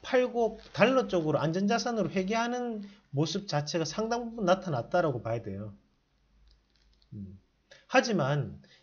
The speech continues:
지금 시장에서 통화 스왑을 했다라는 것은 이런, 어, 외환이 유출되었을 때 국내 증시에 대해서 이런 외환 보유고에 대한 우려감,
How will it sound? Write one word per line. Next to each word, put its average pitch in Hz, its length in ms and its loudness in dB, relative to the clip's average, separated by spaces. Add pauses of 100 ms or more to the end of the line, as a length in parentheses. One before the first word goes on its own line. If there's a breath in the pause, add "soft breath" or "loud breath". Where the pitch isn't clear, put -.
(140 soft breath)
지금 294 380 4
시장에서 165 580 0
통화 208 300 2
스왑을 214 420 2
했다라는 147 560 0
것은 113 500 -4
이런, 202 320 4 (380 loud breath)
어, 135 200 6
외환이 214 800 6
유출되었을 180 840 2
때 202 400 4 (400 soft breath)
국내 254 500 6
증시에 202 560 4
대해서 151 320 2
이런 165 260 0
외환 156 320 4
보유고에 190 600 4
대한 135 460 2 (140)
우려감, 165 560 6